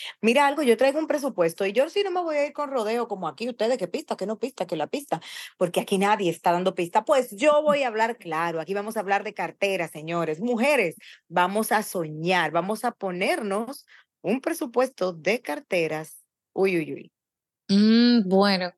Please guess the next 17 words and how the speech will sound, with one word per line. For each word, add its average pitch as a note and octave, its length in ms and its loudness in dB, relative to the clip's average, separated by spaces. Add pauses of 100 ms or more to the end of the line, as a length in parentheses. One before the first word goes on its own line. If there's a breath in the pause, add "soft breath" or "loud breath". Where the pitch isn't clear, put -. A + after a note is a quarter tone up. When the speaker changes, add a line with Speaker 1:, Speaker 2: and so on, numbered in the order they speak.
(120)
Speaker 2:
pero F#3 160 2
¿qué F#3 140 -2
carteras A3 540 2
serán? F#3 500 -2
¿Serán F#3+ 460 -6 (100)
bolsas, G#3 1040 2
eh, F#3+ 100 -2
Speaker 1:
Bueno, G3 460 4
Speaker 2:
carteras G3+ 320 4
de A3 140 6
Speaker 1:
Rosy. G#3 40 8
Speaker 2:
hombres? A#3 1120 2 (100)
Vamos C#4+ 400 2
a C4 220 2
Speaker 1:
<laughs> - 0 -
Speaker 2:
soñar, A#3+ 480 0
bueno, B3+ 220 -2